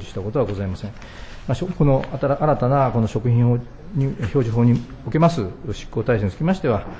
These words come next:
あー、ル-、まあ、ルール、この議論にも出ておりますけれども、地方法、出先機関を有し、えー、鑑識の業務についてのノウハウ等を有する、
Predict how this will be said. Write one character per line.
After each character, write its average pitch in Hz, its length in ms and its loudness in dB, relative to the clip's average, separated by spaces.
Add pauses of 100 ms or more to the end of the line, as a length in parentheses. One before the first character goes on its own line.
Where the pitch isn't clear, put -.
(360)
あ 98 640 -2 (320)
ー、 - 20 -6
ル-、 127 60 -2
ま 117 120 -4
あ、 127 40 -8
ル 123 100 2
ー 107 100 -2
ル、 92 40 -10
こ - 120 -6
の 98 200 -6
議 107 80 -4
論 104 180 -2
に 110 80 0
も 107 80 2
出 107 60 0
て 113 60 0
お 113 40 4
り 101 60 0
ま 104 80 2
す - 60 -6
け 139 80 -2
れ - 20 0
ど 165 80 4
も、 175 140 6
地 - 300 -4
方 123 60 4
法、 110 680 0 (120)
出 110 80 -4
先 113 140 -2
機 - 80 -10
関 120 100 2
を 110 60 2
有 147 140 4
し、 - 180 -6 (340)
え 107 240 0
ー、 - 40 -12
鑑 117 140 2
識 - 200 -2
の 117 200 0
業 120 80 -2
務 123 180 4
に 107 80 2
つ 147 100 -4
い 135 60 0
て 123 80 0
の 117 60 2
ノ 135 100 4
ウ - 20 4
ハ 127 120 4
ウ - 40 0
等 175 100 0
を 156 60 2
有 147 120 2
す 170 140 2
る、 123 220 4